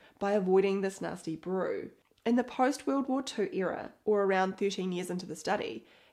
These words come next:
penicillin was withheld from the participants, with the subsequent claims that this would have cured the men. A Los Angeles Times story in two thousand and four reported that, by the time the study was exposed in nineteen seventy-two,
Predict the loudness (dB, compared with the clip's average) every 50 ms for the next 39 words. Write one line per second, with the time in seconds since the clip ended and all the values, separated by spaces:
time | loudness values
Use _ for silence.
0 | _ -2 2 4 4 4 4 4 4 6 6 6 4 2 2 2 0 -2 -4 -2
1 | 0 2 4 4 2 0 -2 -6 -6 -6 -6 -8 -8 -8 -10 -12 -12 -10 -8 -8
2 | -8 -10 -12 -18 -20 -20 -20 -10 -4 -4 -4 -2 0 0 0 0 0 -2 -2 -2
3 | -2 -2 -2 0 0 0 0 0 -2 -4 -4 -2 -2 -4 -4 -2 -2 -2 -2 -2
4 | -4 -2 0 2 2 2 0 0 -2 -2 -2 -4 -6 -10 -12 -16 _ -20 _ _
5 | _ _ 0 2 4 4 4 2 4 2 2 4 4 4 2 2 0 -2 -4 -2
6 | 0 0 0 0 -2 -2 -2 0 0 0 -2 -4 -6 -6 -6 -4 -2 -2 -2 0
7 | -2 -4 -4 -2 2 2 4 4 2 0 -2 -6 -6 -6 -6 -4 -4 -2 -4 -4
8 | -6 -8 -14 _ _ _ _ _ _ _ _ _ 0 2 4 4 2 2 2 2
9 | 4 4 4 2 0 0 -2 0 0 0 0 -2 -4 -4 -6 -8 -8 -6 -2 -2
10 | 0 0 -2 -2 -4 -6 -8 -8 -8 -6 -4 -2 -2 -2 -2 -2 -2 -2 -2 -2
11 | -2 -2 -2 -2 -2 -4 -4 -4 -4 -4 -4 -4 -4